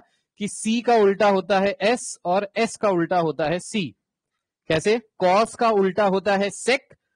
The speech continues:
और sine का उल्टा होता है cosec। तो ऐसे याद रखिएगा,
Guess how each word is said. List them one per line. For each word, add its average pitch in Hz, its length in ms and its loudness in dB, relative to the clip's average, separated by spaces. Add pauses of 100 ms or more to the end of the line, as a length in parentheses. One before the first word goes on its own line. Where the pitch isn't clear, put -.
(120)
और 185 180 2
sine 214 480 -2
का 233 80 2
उल्टा 196 240 2
होता 170 260 0
है - 60 -4 (100)
cosec। 135 260 -6 (160)
तो 160 60 -4
ऐसे 165 220 -2
याद 170 180 2
रखिएगा, 165 360 -2